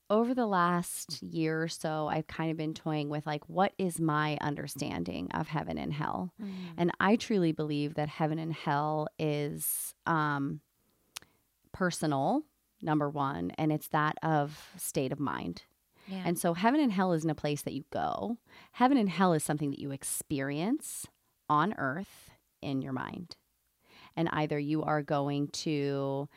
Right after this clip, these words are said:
Speaker 1: live a life of love and acceptance, and you're going to, um, uh,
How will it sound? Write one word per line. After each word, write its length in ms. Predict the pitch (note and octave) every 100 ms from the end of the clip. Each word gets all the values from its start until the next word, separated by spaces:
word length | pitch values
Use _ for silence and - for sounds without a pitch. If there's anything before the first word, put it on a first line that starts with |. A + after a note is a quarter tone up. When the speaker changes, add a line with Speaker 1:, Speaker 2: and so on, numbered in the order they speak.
| -
Speaker 1:
live 240 | - D3+ D3+
a 60 |
life 340 | C#3 C#3 C#3 -
of 220 | C#3 C#3
love 760 | C3+ B2+ C3 D#3 G3+ - - - _ - _ -
and 640 | D#3 C#3+ C#3 C#3 C#3 C#3 -
acceptance, 1080 | C#3 - - C3 - C#3+ C#3 C#3+ - - - -
and 240 | D3+ C#3+
you're 100 | D3
going 380 | C#3+ C#3+ C#3+ C#3+
to, 680 | C#3 - D3 C#3+ C#3+ C#3+ C#3+ - - _
um, 600 | D#3 D3 F2+ B1 - E3 - _ _ _ _ _ _ _ _ _ _ _ _ _ - _ _ _ _ _ _ _ _ -
uh, 220 | D#3+ D3